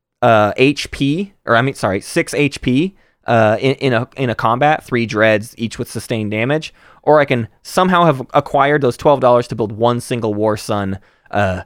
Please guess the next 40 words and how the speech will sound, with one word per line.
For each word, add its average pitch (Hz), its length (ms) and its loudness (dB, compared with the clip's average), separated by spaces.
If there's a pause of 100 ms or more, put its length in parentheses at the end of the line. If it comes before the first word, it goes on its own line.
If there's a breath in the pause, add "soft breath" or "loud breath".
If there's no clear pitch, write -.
(160 soft breath)
and 92 360 -2
it, 92 220 -8
it 95 320 -4
can't 110 340 -4
ever 107 220 -2
gain 101 480 -4
the 98 160 -4 (120)
ability 104 600 0
to 101 220 -2
not 104 420 -2
be 98 140 -2
direct 98 360 -2
hitted." 92 440 -8
So 120 440 2 (360 loud breath)
War 247 160 4
Suns 233 320 2
are 175 120 6
a 113 100 4
whole 214 360 4
other 170 120 2
conversation. 113 540 -4
We've 165 140 0
done 202 320 2
episodes 151 520 0
just 180 300 -2
purely 147 320 -2
dedicated 110 460 -2
to 101 60 -4
War 104 220 -2
Suns. 107 300 -6
You 113 80 -6
can 120 80 -6
go 120 120 2
refer 107 400 -2
to - 120 -14
those 104 240 -2
if - 100 -12
you 104 80 -4
would 101 140 -4
like. 98 320 -2